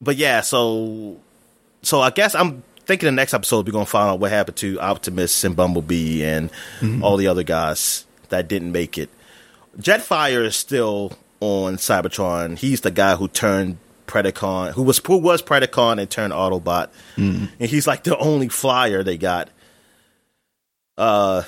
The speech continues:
Speaker 1: which, that's just always weird. It's like, darn, Autobots don't have no flying robots
Speaker 2: <laughs>
Speaker 1: except for, all I knew was Jetfire.
Speaker 2: Yeah.
Speaker 1: All I knew was Jet-, but, well,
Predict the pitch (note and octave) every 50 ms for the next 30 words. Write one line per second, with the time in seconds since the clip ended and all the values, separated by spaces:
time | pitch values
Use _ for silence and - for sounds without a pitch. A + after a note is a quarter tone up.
0 | - - _ _ - A#3+ - - D4+ E4+ - - E4+ A3 G3+ G3+ G#3 G3 F#3 D#3+
1 | - C3 C#3+ D#3+ E3 D3 B2 A#2 - C3 A#2+ A#2+ A2+ - - - E3 E3 D#3 C3+
2 | B2 A2+ E3+ A#3+ - - - D#3 E3 D#3+ - D#3 D3+ D3+ D#3 C#3+ A2+ G#2 - -
3 | G2+ G#2 G#2+ B2+ C3+ C#3 C#3 D3 D3 C#3 C3+ B2+ A2+ - - - - - _ _
4 | - - - - C#3 D#3 E3 - B2+ B2+ - - C#3 B2+ - A#2 G#2 - - A#2+
5 | A2 F#2+ G#2 D3+ F#3 A3 G#3+ D3+ D3+ G#3+ A#3+ F3+ C3 - - A#2 G#2+ F2+ - -
6 | G2+ F2 E2 D#2 D2 D2 - _ - A2 G#2+ G2+ F2 F2+ - - - - - -
7 | D3 B2 C#3 E3 C#3+ A2 - D#3 E3 - - - - - - G#3+ B3 - - B3
8 | C4+